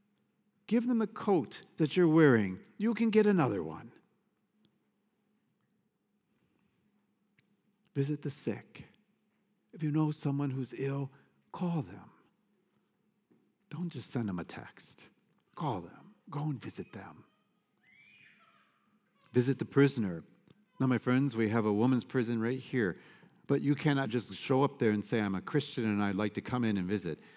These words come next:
because they are not gonna let you in. <laughs> I know. I'm a priest and I have to go through all the hoops to get through there. So, but there are other people who are imprisoned,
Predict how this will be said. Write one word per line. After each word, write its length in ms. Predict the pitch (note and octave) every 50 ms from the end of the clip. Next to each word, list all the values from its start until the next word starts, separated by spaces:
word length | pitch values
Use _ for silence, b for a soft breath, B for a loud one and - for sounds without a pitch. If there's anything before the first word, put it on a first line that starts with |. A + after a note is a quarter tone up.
| B B B B
because 240 | - - A2+ F#2
they 180 | F#2 G2+ C#3 D3
are 100 | B2 G#2
not 180 | G#2 A2+ A#2+ G2+
gonna 160 | - C3 B2+
let 140 | B2 C#3 C#3+
you 160 | B2 A#2 C#3+
in. 260 | F#3+ F#3 - - - - - - - B B B B B B B B B B B B B B B
<laughs> 960 | B B - - - - _ _ _ - - - - _ _ _ _ _ - -
I 160 | C#3 B2+ B2+
know. 300 | C3+ E3 F#3+ F3 G#2 E2
I'm 140 | - C3 B2+
a 80 | B2+ A2
priest 400 | - - A3+ A#3+ F#3+ - - -
and 220 | A#2 G#2+ G2+ G2+ B B B B
I 80 | D#3 B2+
have 120 | A#2+ A#2
to 80 | - C3
go 200 | G#2+ A#2 A2+ G#2+
through 220 | G#2+ - C3 B2
all 100 | B2 B2
the 100 | A2 G#2+
hoops 280 | F#2+ - C#3+ B2+ A#2 -
to 80 | -
get 180 | A2+ A#2 A2+ G#2+
through 220 | - - B2+ A2+
there. 300 | F#2 G2 F2+ D#2+ D#2 - - _ _ _ _ _ _ _
So, 360 | - - F#3 F#3 F#3 F#3 F3+ F3+ B B B B B B B
but 140 | - E3 D3+
there 140 | F3+ E3+ D#3+
are 140 | D#3 - -
other 200 | D3+ D#3+ E3+ E3
people 360 | E3+ - E3 D#3 E3+ D#3+ C#3
who 120 | A2+ C#3
are 100 | C3+ C3
imprisoned, 640 | B2+ B2 - - - D#3 C3 - A2 F2 D#2 - -